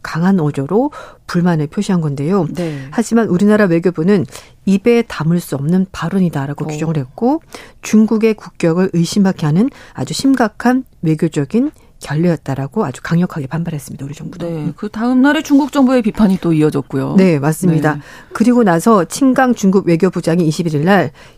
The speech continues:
Speaker 1: 윤 대통령 겨냥해서 대만 문제는 중국의 핵심 중, 이익 중의 핵심이고 불장난하는 자는 반드시 불에 타 죽을 것이다.
Speaker 2: 이게 좀
Speaker 1: 네.
Speaker 2: 너무 심한 거 아닙니까?
Speaker 1: 네, 맞습니다. 그래서,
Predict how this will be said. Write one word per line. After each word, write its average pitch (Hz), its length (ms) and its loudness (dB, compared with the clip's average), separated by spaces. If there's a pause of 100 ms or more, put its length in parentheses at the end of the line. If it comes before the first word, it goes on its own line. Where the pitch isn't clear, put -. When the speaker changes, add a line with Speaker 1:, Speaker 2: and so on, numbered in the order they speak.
Speaker 1:
윤 180 140 2
대통령 202 380 2
겨냥해서 170 640 0 (400)
대만 202 280 4
문제는 196 460 4
중국의 175 360 -2
핵심 285 360 0
중, 208 280 2
이익 175 200 0
중의 170 180 -4
핵심이고 196 600 0 (400)
불장난하는 202 840 2
자는 175 260 2
반드시 165 600 -2 (420)
불에 175 300 -2
타 - 180 -10
죽을 - 300 -12
것이다. - 380 -8
Speaker 2:
이게 226 240 2
좀 190 640 0
Speaker 1:
네. 170 420 4
Speaker 2:
너무 202 240 4
심한 247 320 2
거 - 60 -4
아닙니까? - 400 -8
Speaker 1:
네, 170 280 4
맞습니다. 147 600 -4
그래서, 185 380 0